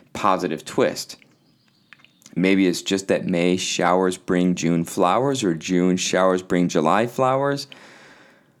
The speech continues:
I know that what June showers brings are high rivers and wet socks, but that's not very hopeful.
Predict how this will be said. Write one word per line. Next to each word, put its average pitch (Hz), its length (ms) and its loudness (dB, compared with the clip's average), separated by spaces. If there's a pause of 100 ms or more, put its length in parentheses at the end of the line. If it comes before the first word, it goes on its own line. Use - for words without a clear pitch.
(540)
I 104 140 2
know 123 220 4
that 104 220 2
what 104 200 2
June 113 380 2
showers 107 440 2
brings 92 540 -2 (300)
are 190 120 0
high 117 160 2
rivers 110 500 -2 (200)
and 82 140 -6
wet 101 180 2
socks, - 580 -2 (760)
but - 320 -4
that's 135 240 -2
not 101 180 -4
very 73 160 -2
hopeful. - 480 -2